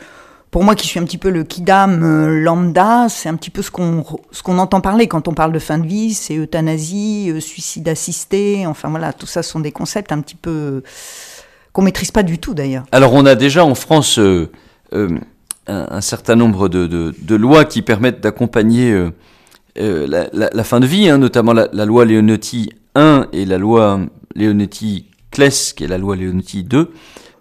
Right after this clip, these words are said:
Speaker 2: Voilà, on, on peut, euh, p-, par là se, se rappeler, hein, comment est-ce que cet accompagnement, euh, de la fin de la vie doit tenir compte, en tout cas aussi du cheminement de la personne, de son accompagnement, j'oserais dire spirituel, même si le texte de loi n-,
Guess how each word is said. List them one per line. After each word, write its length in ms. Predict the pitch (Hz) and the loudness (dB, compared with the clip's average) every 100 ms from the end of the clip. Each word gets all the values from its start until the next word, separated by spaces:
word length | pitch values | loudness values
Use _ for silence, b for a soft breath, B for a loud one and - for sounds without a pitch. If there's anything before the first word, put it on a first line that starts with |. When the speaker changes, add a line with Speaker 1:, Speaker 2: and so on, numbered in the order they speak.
| B _ | B _
Speaker 2:
Voilà, 240 | 110 107 | 2 4
on, 240 | 95 95 110 | 4 0 -4
on 60 | |
peut, 500 | - 147 151 127 98 | -4 2 4 6 4
euh, 80 | 90 87 _ _ | 2 -4 _ _
p-, 80 | - - - | -20 -20 -6
par 140 | 104 | -4
là 120 | 113 | -2
se, 200 | 110 92 | -2 -4
se 160 | 87 113 | -2 -2
rappeler, 420 | 107 110 110 127 | 0 -2 -2 0
hein, 120 | 117 | 0
comment 300 | 113 110 110 | 0 0 0
est-ce 140 | 104 - | -2 -2
que 300 | 107 90 85 b b b | -2 -2 -4 b b b
cet 240 | - 127 135 | -4 -2 0
accompagnement, 720 | - 135 135 123 135 135 120 | 0 2 4 6 6 6 4
euh, 100 | 101 | 4
de 100 | 110 | 2
la 100 | 113 | 0
fin 160 | - 131 | 2 4
de 60 | |
la 80 | 120 | 4
vie 120 | 135 | 2
doit 160 | 131 120 | 2 2
tenir 340 | 131 120 117 | 2 0 -2
compte, 260 | - 165 147 | -2 -2 -2
en 80 | 117 | -6
tout 140 | 120 | -4
cas 200 | 143 135 | 2 2
aussi 360 | 113 - - 143 | 2 -2 -6 -8
du 120 | 110 | -4
cheminement 560 | - 139 147 147 151 | 0 2 4 4 4
de 100 | 147 | 4
la 120 | 117 104 | 2 2
personne, 600 | 131 - 165 156 151 131 | -2 0 4 4 4 0
de 260 | 101 92 b b | -4 -4 b b
son 200 | - 127 | -2 2
accompagnement, 680 | 135 143 147 143 156 - - - - | 4 2 2 4 2 2 -4 -20 -12
j'oserais 340 | 107 143 135 165 | 2 4 4 2
dire 200 | 160 - | 2 0
spirituel, 600 | - - 139 143 - 269 | -4 0 0 0 2 2
même 180 | 175 113 | 4 2
si 360 | 104 - 101 - _ _ - | 0 -4 -4 -6 _ _ -12
le 100 | - | -8
texte 300 | - 90 - | -6 -6 -2
de 60 | 98 | 0
loi 200 | 104 127 | 2 2
n-, 140 | 110 | 2